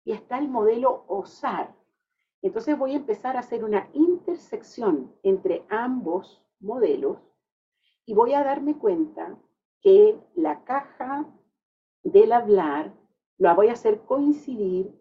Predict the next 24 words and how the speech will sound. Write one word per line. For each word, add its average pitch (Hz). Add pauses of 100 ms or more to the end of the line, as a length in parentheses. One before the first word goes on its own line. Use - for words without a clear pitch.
(120)
con 190
la 170
caja 185
de 185
la 160
acción. 127 (640)
Decimos, 196 (100)
hablar 233 (480)
es 208 (140)
actuar. - (420)
Entonces, 220
eso 285
quiere 254
decir -
que -
cuando 359
yo -
hablo, 254
actúo, 196 (240)
cuando 202
yo 247
hablo, 240 (220)
genero 262
consecuencias, 214